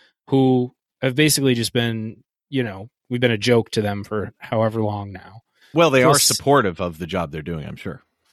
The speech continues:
Speaker 1: Yes, of course, exactly. So they're, they're, that, that's, that's it, right? I mean, Liverpool fans support our board more than our own fans do.
Speaker 2: They
Speaker 1: And
Speaker 2: wanna
Speaker 1: that
Speaker 2: feel
Speaker 1: is
Speaker 2: loved.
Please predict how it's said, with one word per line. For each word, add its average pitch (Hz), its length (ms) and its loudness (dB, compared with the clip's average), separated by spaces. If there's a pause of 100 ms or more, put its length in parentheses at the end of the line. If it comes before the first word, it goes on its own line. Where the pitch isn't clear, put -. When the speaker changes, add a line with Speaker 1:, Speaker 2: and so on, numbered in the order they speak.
(200)
Speaker 1:
Yes, 127 380 2
of 110 100 -10
course, - 320 -4
exactly. 98 540 -8
So 120 200 2
they're, 160 200 2
they're, 139 240 -2 (460)
that, 160 340 -2 (160)
that's, 120 200 0
that's 120 360 -2
it, 98 140 -8
right? 90 200 -20
I 107 60 -18
mean, 107 180 -10 (360)
Liverpool 180 320 4
fans 160 260 4
support 143 300 0 (320)
our 131 160 4
board 120 340 2
more 117 220 -2
than 107 140 -4
our 107 180 -2
own 107 220 -8 (300)
fans 95 320 -8
do. 98 380 -12
Speaker 2:
They 131 120 4
Speaker 1:
And 156 80 6
Speaker 2:
wanna 165 160 4
Speaker 1:
that - 80 -4
Speaker 2:
feel 165 140 4
Speaker 1:
is 151 80 2
Speaker 2:
loved. - 380 -2